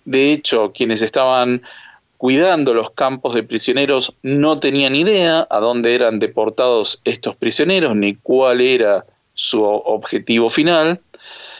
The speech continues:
y los iban enterrando en los bosques, ¿no? Hay, hay varias fosas ubicadas en Bielorrusia, principalmente, donde están estos cuerpos. Bueno,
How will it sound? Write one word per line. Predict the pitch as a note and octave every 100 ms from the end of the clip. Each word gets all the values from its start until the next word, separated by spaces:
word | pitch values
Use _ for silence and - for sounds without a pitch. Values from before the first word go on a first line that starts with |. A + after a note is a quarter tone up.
| - - _ _ _
y | G#3 A3 B3+ -
los | D#3 D#3 D#3
iban | E3 G3+ G3
enterrando | C#3 C3+ A#2 G2+ F#2 F#2 -
en | - A#2+
los | A#2+ A2
bosques, | G#2 F#2 - - G2+
¿no? | C#3 D#3+ C#3+
Hay, | A#2+ A#2+
hay | - A2+
varias | A#2+ D#3 D#3+ D3
fosas | - E3+ D#3 - F#3 G#3+ - - _
ubicadas | - A2 G#2+ C3 B2 A#2+ -
en | A#2 A2+
Bielorrusia, | A2+ C3 E3+ F#3 - C3 A2+
principalmente, | - G#2+ G2 A#2+ C3 C#3 D3+ B2+ B2+ D#3+ F3 - - - _ _
donde | C#3 D3
están | D3 - C#3 E3 - - - - - -
estos | - - -
cuerpos. | - G#2 E2+ - - - - _ _ - - - - - _
Bueno, | D#4+ B2+ F#2